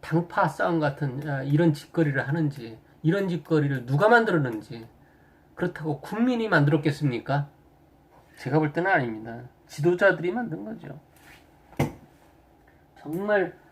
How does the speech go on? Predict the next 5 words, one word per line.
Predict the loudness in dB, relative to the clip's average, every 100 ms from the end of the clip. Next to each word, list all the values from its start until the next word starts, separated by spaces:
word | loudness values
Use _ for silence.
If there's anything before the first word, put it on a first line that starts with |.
| _ -20 -20 -20 _ _ _ _ -14
나쁜 | -10 -8 -4 -2
지도자들입니다. | -2 -4 4 4 4 2 0 0 -2 -4 -20 _ _ _ _ _ _ _ _ _ _ _ _ -20 -20 -6
이렇게 | -6 -4 -2 0
나라를 | 4 6 6 4 0
분열시키고 | 0 2 0 -4 -10 -2 0 0